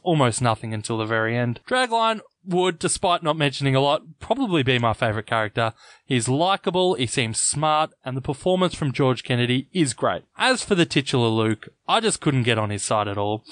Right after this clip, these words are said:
He goes to prison for a stupid reason, only has to do two years. Everyone likes and respects him, but he throws it all away,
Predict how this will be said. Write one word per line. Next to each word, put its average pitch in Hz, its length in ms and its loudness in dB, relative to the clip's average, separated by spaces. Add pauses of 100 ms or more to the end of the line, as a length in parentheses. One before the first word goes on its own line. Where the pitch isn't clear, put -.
(260)
He 131 120 -4
goes 214 300 2
to - 80 0
prison 117 380 0
for - 180 -2
a 95 80 -6
stupid 208 640 0
reason, 117 500 0 (260)
only 294 220 2
has 285 180 -2
to 208 60 -10
do 208 180 0
two - 200 0
years. 147 540 0 (180)
Everyone 233 440 0
likes 202 380 0
and 147 160 0
respects - 480 0
him, 196 260 0 (160)
but 160 100 2
he 139 80 4
throws 135 320 0
it 127 80 -6 (120)
all 202 300 2
away, 117 400 0